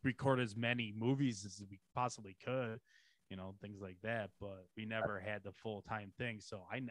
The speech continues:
I never saw Sopranos. I never saw The Wire. So we started with The Wire,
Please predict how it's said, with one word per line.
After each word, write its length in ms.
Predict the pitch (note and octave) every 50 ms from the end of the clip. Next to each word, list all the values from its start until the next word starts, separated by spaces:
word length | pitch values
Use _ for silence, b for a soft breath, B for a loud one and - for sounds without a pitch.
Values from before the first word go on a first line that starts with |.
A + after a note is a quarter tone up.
| - -
I 140 | A#2+ C#3 C#3
never 380 | C3 C3 C3 C3 C3 C3+ C3
saw 260 | A#2+ - - C3 B2+ B2
Sopranos. 600 | - - A#2 - A#2+ A#2 A#2+ A#2 A#2 A#2+ A2 - _ _ _ _ _ -
I 20 |
never 300 | F#2 F#2 F#2 G2 G2+ A#2+
saw 240 | A#2 - C#3 C3 B2+
The 100 | A#2+ B2+
Wire. 420 | B2+ A2+ A2+ A#2 A2+ A2+ G#2+ A2 G#2
So 140 | - -
we 80 | G#2+ G#2
started 300 | - - - D#3+ E3+ F3+
with 120 | E3+ D#3+
The 80 | - D#3
Wire, 680 | C3+ C3 C3 C3 C3+ C3+ B2 A2+ G#2+ G#2+ G#2+ A2+ A#2+